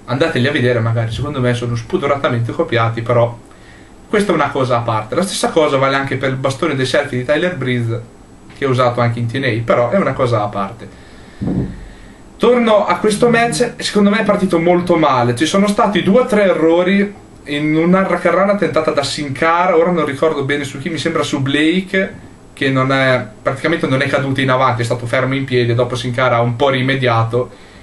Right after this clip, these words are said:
E c'è anche una, più che altro, poveretto, lì ha avuto sfiga, Kalisto è inciampato più o meno sulle corde mentre doveva buttarsi fuori dal ring, ma alla fine ha rimediato bene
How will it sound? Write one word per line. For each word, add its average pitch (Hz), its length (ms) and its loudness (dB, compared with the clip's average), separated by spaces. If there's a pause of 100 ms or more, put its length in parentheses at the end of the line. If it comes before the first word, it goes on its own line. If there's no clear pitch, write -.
(300)
E 156 120 0
c'è 226 160 0
anche 208 260 2
una, 151 580 2
più 123 120 -10
che 139 80 0
altro, 135 240 0
poveretto, 120 380 0
lì 131 140 0
ha 123 200 0
avuto 123 280 -2
sfiga, 127 420 -2
Kalisto 131 540 0
è 117 260 2
inciampato 120 760 0
più 123 240 0
o - 20 2
meno 120 300 2
sulle 127 260 -2
corde 120 380 0
mentre 113 200 -4
doveva 113 220 0
buttarsi 120 380 0
fuori 127 240 0
dal 139 180 0
ring, 123 260 0
ma 117 140 2
alla 131 140 0
fine 117 240 -2
ha - 20 -6
rimediato 117 520 0
bene 107 480 -2